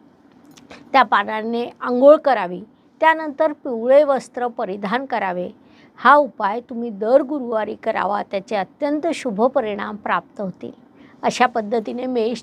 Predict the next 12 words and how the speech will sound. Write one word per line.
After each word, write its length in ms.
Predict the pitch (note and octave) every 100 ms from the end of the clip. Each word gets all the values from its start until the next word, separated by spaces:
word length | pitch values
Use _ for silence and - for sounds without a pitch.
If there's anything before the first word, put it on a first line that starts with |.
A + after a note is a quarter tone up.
| -
ते 80 | C4+
मीन 260 | A3+ A#3
प्रत्येक 540 | B3 A3+ G#3 - B3 A#3+
राशीसाठी 680 | G#3 - C4 D4+ D#4 C#4+ C4+ _ - - - -
मे 240 | D4+ F4+
दोन 280 | D4 D4+ C4+
हजार 240 | C4+ C#4
चोवीस 480 | B3 C#4 G#3 A#3+ A#3
हा 80 | A#3+
महिना 380 | A#3 G#3 G#3+ A3
कसा 380 | A3+ G3+ C4+ C4+
राहील 340 | G#3+ G3 F3+